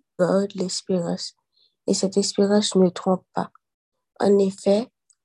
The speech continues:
Dieu a répandu son amour dans nos cœurs par l'Esprit Saint qu'il nous a donné.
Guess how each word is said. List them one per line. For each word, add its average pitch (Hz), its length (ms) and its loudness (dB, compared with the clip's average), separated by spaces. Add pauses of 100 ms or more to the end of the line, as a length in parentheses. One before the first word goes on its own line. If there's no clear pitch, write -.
(120)
Dieu 208 480 4
a 196 140 0
répandu 196 500 0
son 202 220 0
amour 180 360 -2
dans 190 140 -2
nos 165 140 -4
cœurs 175 460 -4 (500)
par 202 120 0
l'Esprit 190 460 -2
Saint 208 360 -4
qu'il 180 160 -4
nous 170 220 -2
a 165 100 0
donné. 170 420 -8